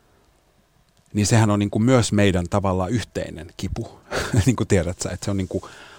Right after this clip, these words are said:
asia, mistä me voidaan jotenkin parantua vaan sillä, että me uskalletaan puhua siitä sekä niinku erikseen ehkä, ja mä voin niinku ventiloida tietyt asiat jossain muualla, äiti voi puhua jotkut, ja sit myös se yhteen tulemisen hetki tavallaan.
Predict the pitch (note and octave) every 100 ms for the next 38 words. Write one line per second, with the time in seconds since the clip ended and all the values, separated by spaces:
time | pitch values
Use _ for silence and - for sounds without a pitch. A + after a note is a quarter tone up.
0 | - B2+ C3 G#2 F2+ E2 G#2+ A2+ G#2+ F2
1 | D#2+ D#2+ F2+ G2 F2 F2+ G#2 A2 F2+ E2
2 | F2 E2+ G2 F2 - F#2 E2+ D2 D#2+ -
3 | F2 D#2+ E2 - _ _ _ _ A2 -
4 | F#2+ E2 D#2 D#2+ C#3+ B2 G2 D#2+ - -
5 | - E2 - _ _ _ _ _ _ -
6 | B2 A2+ F2 F#2+ B2 A#2+ - - F#2 E2+
7 | E2 - E2+ - _ _ _ _ _ -
8 | F2+ G2+ F#2+ F2+ F2+ D#2+ F#2+ F2+ F2 E2
9 | D#2+ - G2+ F2 F2 E2 F2+ E2 E2+ -
10 | D#2+ D#2+ F#2 F2 D#2+ D#2 D#2 F#2 F2 E2
11 | E2+ D#2+ D#2+ D2+ D#2 F2+ E2+ - - -
12 | F2 F#2+ F2 - F2+ F2 D#2+ F2 E2+ E2+
13 | - D2 E2+ D2+ D2+ F2+ D#2+ D#2 - -
14 | D2 C2+ D#2 C2+